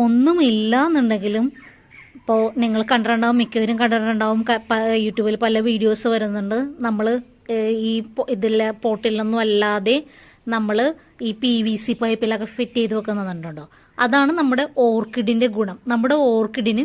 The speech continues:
മീഡിയൻ ഇല്ലെങ്കിലും അത് എവിടെ വേണമെങ്കിലും പിടിച്ചു വന്നോളും. അതാണ്, അതുകൊണ്ട് നിങ്ങൾ ഓർക്കിഡ് വളർത്തുന്നതിന് എന്ത് മീഡിയം ഉപയോഗിക്കണമെന്നൊക്കെ പറഞ്ഞ് ടെൻഷൻ ഉപ-, ഏ, അത് കയറേണ്ട ആവശ്യമൊന്നുമില്ല. നിങ്ങൾക്ക് എന്ത് മീഡിയം, കരി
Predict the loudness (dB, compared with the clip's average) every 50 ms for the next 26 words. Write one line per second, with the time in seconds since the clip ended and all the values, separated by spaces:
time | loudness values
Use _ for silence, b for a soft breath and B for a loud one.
0 | -2 0 0 2 2 2 0 -2 -2 0 0 0 0 0 0 -2 -4 -4 -4 -4
1 | -4 -6 -8 -6 -4 -4 -4 -4 -2 -2 -2 -2 -4 B B B B B -4 -2
2 | -2 0 2 2 2 2 2 2 2 2 0 0 0 0 0 0 -2 -2 -2 -2
3 | -2 -2 -2 -2 -2 -2 -2 -4 -6 -8 -8 -10 -12 _ _ _ _ _ -6 -4
4 | -2 -2 0 0 0 -2 -4 -4 -4 -2 0 0 2 2 2 2 2 0 -2 -4
5 | B B B B B -2 0 2 2 2 2 4 4 4 4 4 2 0 -2 -2
6 | 0 2 2 2 0 0 -2 -6 -6 -4 -4 -2 -2 -4 -4 -6 -6 -4 -2 -2
7 | 0 0 0 0 2 2 2 2 2 2 2 0 0 0 2 2 2 2 0 -2
8 | -4 -4 -4 -4 -4 -6 -6 -4 -4 -4 -4 -4 -4 -2 -2 -2 -2 -2 -4 -2
9 | 0 0 0 0 0 -2 -2 -2 -2 -2 -2 -4 -6 -6 -4 -2 -2 -2 -2 -2
10 | -2 0 0 0 -2 -4 -4 -4 -4 -4 -2 -2 -2 -2 -2 -4 -8 -12 B B
11 | B B B B -2 0 2 2 0 0 0 0 2 2 2 0 0 0 0 0
12 | 0 -2 -2 0 0 0 2